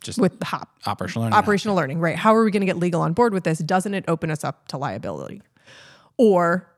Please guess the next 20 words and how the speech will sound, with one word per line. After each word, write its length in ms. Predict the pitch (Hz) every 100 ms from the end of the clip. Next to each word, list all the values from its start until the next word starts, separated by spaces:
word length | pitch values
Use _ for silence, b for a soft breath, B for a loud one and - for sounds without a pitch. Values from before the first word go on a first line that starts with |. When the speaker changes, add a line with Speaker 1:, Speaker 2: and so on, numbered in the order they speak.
| _
Speaker 2:
a 100 | 185
d-, 260 | - - 190 -
leader 300 | 175 170 160
directly 460 | 156 156 165 175
says, 400 | 156 147 156 156 -
"We're 220 | 196 196
not 200 | 196 175
gonna 140 | 165 156
do 120 | 156
this 120 | 175
hop 220 | - 226 -
stuff 360 | 170 143 -
because 340 | - 165 165 151
it 80 | 160
will 140 | 156
open 200 | 160 -
us 120 | 156 -
up 140 | -
to 100 | 147
liability." 560 | 147 113 185 - -